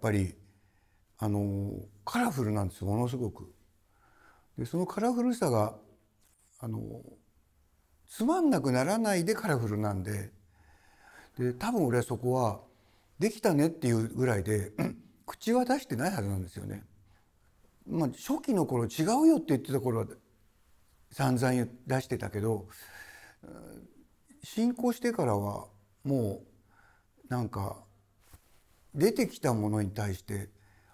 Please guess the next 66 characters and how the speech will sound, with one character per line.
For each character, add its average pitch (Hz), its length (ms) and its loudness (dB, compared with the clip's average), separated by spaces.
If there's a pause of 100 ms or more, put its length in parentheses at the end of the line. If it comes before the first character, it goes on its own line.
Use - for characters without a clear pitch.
「あ 160 140 4
あ、 170 60 4
い 175 60 4
い 214 40 2
ん 226 40 0
じ 202 80 0
ゃ 190 40 2
な 151 100 4
い 127 40 0
か 120 120 -2
な」 107 200 -2
っ - 40 -14 (280)
て 123 80 -4
い 117 60 2
う 117 80 0
の 117 140 -2
で 151 80 0
や 147 120 2
っ - 20 -4
て - 160 -8
っ - 20 -4
た - 200 -10
か 107 140 -6
ら、 107 340 -2
<clears throat> - 1200 -4
自 131 180 2
分 180 240 4
の 175 120 2
こ 165 600 4 (1300)
う、 143 40 -12
セ 175 180 8
リ 226 120 6
フ 220 300 4
を 214 80 6
や-、 208 180 6 (360)
や 190 140 2
る 190 60 2
の 165 140 4
が 110 100 2
最 180 220 2
後 143 100 0
の 110 80 0
仕 104 100 -6
事 104 220 -4
に 104 60 -2
な 107 80 -2
っ 104 40 -6
た - 140 -8
わ 95 60 -8
け 95 100 -12
で、 98 240 -8 (640)
で、 139 120 -2
そ 151 180 -4
こ 185 180 0
の 196 160 0
と 190 120 -2
こ 185 140 0
ろ 185 180 6
で 151 140 4
の 113 160 2
こ 101 380 -6
う、 - 60 -20
プ 131 100 2
レ 135 200 8
ー 110 40 4
に 101 280 -2